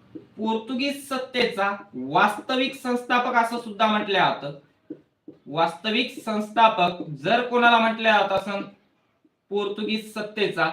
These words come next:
तर डी अल्बकुर्कला पोर्तुगीज सत्तेचा वास्तविक संस्थापक असं म्हटलं जातं. बघा, पंधराशे नऊ मध्ये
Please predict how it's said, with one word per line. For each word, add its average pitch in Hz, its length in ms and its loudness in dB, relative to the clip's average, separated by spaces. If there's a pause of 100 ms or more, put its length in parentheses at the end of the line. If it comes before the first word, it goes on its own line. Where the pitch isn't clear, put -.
(260)
तर 185 60 -2
डी 190 420 -4
अल्बकुर्कला 214 920 2 (460)
पोर्तुगीज 220 580 -4
सत्तेचा 190 720 -2
वास्तविक 190 720 -2
संस्थापक 208 500 2
असं 190 220 -2
म्हटलं 180 380 2 (360)
जातं. 143 340 0 (1120)
बघा, 165 340 4 (360)
पंधराशे 285 540 6
नऊ 262 220 4
मध्ये 180 460 2